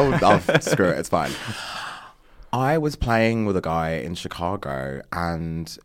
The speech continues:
Speaker 1: he put a hood on me, which, uh, it was made of rubber, and there was a lot of,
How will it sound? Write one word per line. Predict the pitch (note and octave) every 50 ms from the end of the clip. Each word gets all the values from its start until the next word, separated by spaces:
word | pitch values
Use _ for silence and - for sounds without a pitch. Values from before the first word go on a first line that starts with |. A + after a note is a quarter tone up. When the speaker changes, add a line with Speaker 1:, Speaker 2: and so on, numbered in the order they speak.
| _ -
Speaker 1:
he | - F#2 F#2+ F#2 F#2 F2+ F2+ F2+
put | F2 F#2+ G2 G2 F2 - - - -
a | D#2+
hood | D2+ D#2+ F#2+ G2 F2+
on | E2 D#2 D2 C#2+
me, | C#2 C#2 C2+ C2+ C#2 C2+
which, | B1+ D2 D#2+ G#1+ - - - -
uh, | E2+ D#2+ D2+
it | C#2+
was | E2+ E2
made | F2 E2 E2+ F2+
of | G#2+ A2+ G2+
rubber, | D#2+ D2+ D2 D#2 D2+ D#2 D2+ D2 -
and | - F2 E2+ F2 E2+ E2 D#2
there | E2+ E2
was | E2+ D#2 E2+
a |
lot | E2 D#2+ E2 E2+ - -
of, | E2+ E2+ E2+ D#2+ D#2 - -